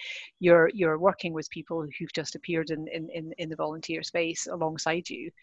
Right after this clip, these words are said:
Um, and you've got to kind of help continue to kind of build that community with people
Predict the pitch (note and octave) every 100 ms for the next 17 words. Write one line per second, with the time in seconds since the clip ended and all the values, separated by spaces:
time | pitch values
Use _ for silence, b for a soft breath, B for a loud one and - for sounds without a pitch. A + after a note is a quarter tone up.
0 | B B B D#3+ D#3+ D3+ D#3 - - E3+
1 | D#3+ D#3+ - G3 E3+ - D#3+ - - E3
2 | D3 E3+ D#3+ - E3+ E3+ E3 D#3 - E3
3 | E3 D#3+ C#3+ - - E3+ E3+ - C#3+ -
4 | - F3 - E3+ D#3+